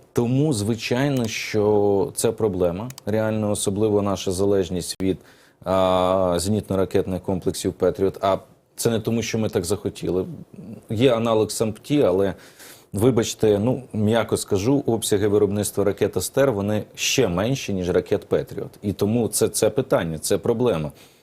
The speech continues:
А її треба перехоплювати. Тому ці питання є. Щодо зброї, ну, ви бачите, ми, скажу відверто, опинились в унікальній ситуації. І це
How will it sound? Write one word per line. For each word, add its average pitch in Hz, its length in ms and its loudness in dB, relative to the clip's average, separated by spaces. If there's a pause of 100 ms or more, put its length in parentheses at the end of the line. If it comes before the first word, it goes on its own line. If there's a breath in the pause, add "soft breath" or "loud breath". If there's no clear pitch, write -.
(120 soft breath)
А 95 100 2
її 107 180 2
треба 127 280 2
перехоплювати. 113 840 -2 (420 loud breath)
Тому 139 260 2
ці 151 200 2
питання 139 460 2
є. 110 200 2
Щодо 127 280 -2
зброї, 143 380 2
ну, 131 120 2
ви 147 100 4
бачите, 113 460 0
ми, 135 340 0 (920 soft breath)
скажу 117 360 0
відверто, 123 480 4
опинились 113 480 0
в 117 40 0
унікальній 101 500 0
ситуації. 104 800 0 (280)
І 107 120 0
це 120 500 0